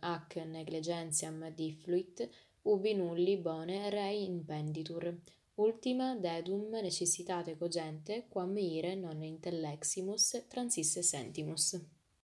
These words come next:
Noi, soggetto sottinteso, non abbiamo, habemus poco exiguum tempo, ma molto ne perdiamo, perdidimus.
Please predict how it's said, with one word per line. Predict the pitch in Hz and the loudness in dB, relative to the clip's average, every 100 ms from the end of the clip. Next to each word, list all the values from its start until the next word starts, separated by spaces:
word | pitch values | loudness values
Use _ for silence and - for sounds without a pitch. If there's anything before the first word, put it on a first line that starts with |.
| _ _ _ _ _ _ | _ _ _ _ _ _
Noi, | 233 226 202 180 175 175 | 6 10 12 10 8 8
soggetto | - 170 180 180 | 6 8 6 6
sottinteso, | 175 170 175 175 170 156 160 175 - | 4 4 4 4 2 2 4 4 4
non | 220 226 220 | 4 6 6
abbiamo, | 196 202 185 170 170 170 | 8 10 10 8 4 2
habemus | - 175 180 175 170 156 - 165 165 | 2 4 6 4 2 4 6 4 6
poco | 175 170 165 | 6 6 4
exiguum | 170 - - 175 175 170 165 | 0 2 6 6 6 4 2
tempo, | 151 160 160 156 180 180 - - - | 0 0 0 -4 -6 -6 -8 -20 -4
ma | - | 4
molto | 269 190 190 202 | 8 8 8 8
ne | 180 | 6
perdiamo, | 170 160 165 151 156 - | 4 2 2 2 0 0
perdidimus. | 208 180 165 165 156 156 156 - 165 | 2 4 2 0 -4 -4 0 2 0